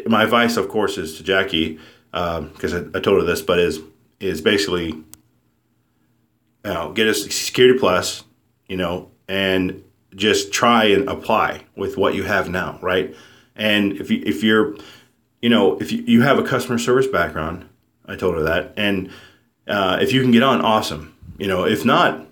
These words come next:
maybe you need to pad your resume a little more, you know? It's something like, um, working for a call center, that really helps a lot,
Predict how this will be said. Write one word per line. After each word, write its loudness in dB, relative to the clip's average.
maybe 2
you 8
need 6
to 4
pad 2
your 4
resume 2
a -2
little -6
more, -6
you -10
know? -8
It's -4
something 2
like, 0
um, -6
working 2
for 2
a 2
call 2
center, 0
that 0
really 0
helps -4
a -4
lot, -4